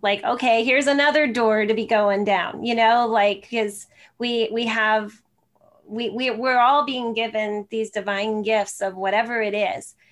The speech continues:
And, you know, um, and we'll, we'll talk more for sure. But I mean, I just, I'm excited about the Course in Miracles. I'm excited.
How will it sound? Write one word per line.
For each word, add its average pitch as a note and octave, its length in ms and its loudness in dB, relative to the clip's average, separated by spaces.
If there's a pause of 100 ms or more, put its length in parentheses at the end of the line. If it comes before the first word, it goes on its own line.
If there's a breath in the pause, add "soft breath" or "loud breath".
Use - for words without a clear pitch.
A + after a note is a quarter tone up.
(180 soft breath)
And, G#3+ 540 0
you - 180 -6
know, G3 400 -2
um, F#3+ 480 -6
and G3 280 -6 (420)
we'll, C4+ 400 0
we'll E4+ 220 2
talk A3+ 380 0
more A3+ 280 2
for G#3+ 200 -6
sure. G#3 420 0
But G#3 160 0
I A3 160 0
mean, A3 220 -2
I A#3 160 0
just, A3+ 360 -4
I'm C4 260 0
excited A3+ 680 0
about G#3 320 2
the G#3+ 80 -6
Course G#3+ 340 -8
in G3+ 80 -6
Miracles. G3+ 500 -4
I'm A3 120 -6
excited. A3 500 -2